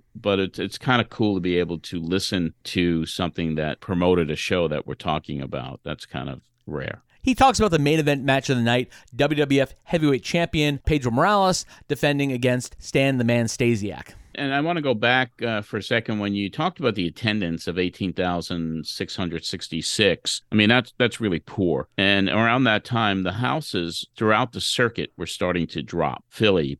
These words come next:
Speaker 1: Boston, Washington, you know, they were all starting to lose fans, whether it was redundancy of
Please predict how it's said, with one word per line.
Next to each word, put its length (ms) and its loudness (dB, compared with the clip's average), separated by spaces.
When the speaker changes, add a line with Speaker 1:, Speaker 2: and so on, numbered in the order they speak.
Speaker 1:
Boston, 680 0
Washington, 840 0
you 140 -2
know, 140 2
they 120 2
were 120 0
all 460 4
starting 460 0
to 120 -6
lose 500 0
fans, 640 -4
whether 300 4
it 160 -2
was 240 -4
redundancy 880 2
of 160 -2